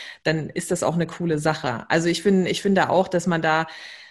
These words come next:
ja für sich gucken muss, was passt für mich und was passt nicht. Also nicht, ich, manchmal sitzen hier vier Leute am Tisch, ähm, natürlich Corona-konform, ganz klar. Und jeder muss für sich gucken, was passt denn da, ne? Also bin ich eher der, bin, brauche ich mehr Eiweiß, weil mein Körper das mehr verbraucht oder brauche ich mehr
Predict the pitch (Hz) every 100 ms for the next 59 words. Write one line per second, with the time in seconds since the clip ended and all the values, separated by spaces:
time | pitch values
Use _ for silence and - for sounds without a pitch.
0 | _ _ _ - 165 180 208 220 233 -
1 | 247 269 233 214 233 - 185 226 - -
2 | 226 - - 202 202 226 196 190 190 202
3 | 185 214 214 214 170 185 202 202 - -
4 | 190 - 170 - 196 226 208 214 220 202
5 | 220 208 208 240 214 214 247 247 - 190
6 | 180 160 151 156 151 156 165 170 185 180
7 | - 185 185 190 190 165 175 - 165 190
8 | 196 190 208 202 208 202 185 220 - 214
9 | 202 196 - 226 240 - 208 143 127 147
10 | 208 - 180 180 180 190 185 - 185 175
11 | 170 160 185 190 - 196 - - 190 -
12 | 180 214 214 208 185 185 190 196 202 185
13 | 185 185 185 185 180 180 185 180 160 170
14 | 175 175 - 175 165 165